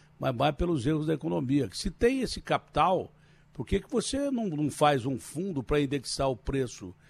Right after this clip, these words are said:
é, do barril de petróleo e, e por consequência dos combustíveis e, e, e, e não atrelados ao, ao, ao dólar,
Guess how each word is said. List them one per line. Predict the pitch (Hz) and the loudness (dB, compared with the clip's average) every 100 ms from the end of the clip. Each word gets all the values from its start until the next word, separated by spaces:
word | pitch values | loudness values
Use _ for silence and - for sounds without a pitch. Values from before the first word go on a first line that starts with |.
| - _ | -20 _
é, | - 117 | -8 0
do | 151 | 2
barril | 160 123 135 | 4 4 2
de | 120 | 0
petróleo | 127 107 127 117 98 85 - - - - | -4 -4 -2 -2 -4 -8 -16 -20 -20 -16
e, | 135 | -12
e | 107 113 | -6 -8
por | - 131 | -6 -6
consequência | 147 131 131 - 123 117 | -4 -4 -4 -4 -4 -4
dos | 107 | -6
combustíveis | - 127 113 - 127 107 107 101 | -6 -6 -6 -4 -4 -4 -6 -4
e, | 120 101 | -6 -4
e, | 107 110 110 107 107 - - - 123 | -6 -4 -6 -8 -10 -18 -20 -20 -18
e, | |
e | 107 101 107 | -12 -10 0
não | 156 165 | 2 2
atrelados | 143 135 123 120 117 101 | 2 0 0 0 0 -2
ao, | 120 110 | -6 -6
ao, | 107 107 107 | -2 -4 -2
ao | 113 113 | -2 -2
dólar, | 95 156 180 98 - | 0 2 2 -2 -6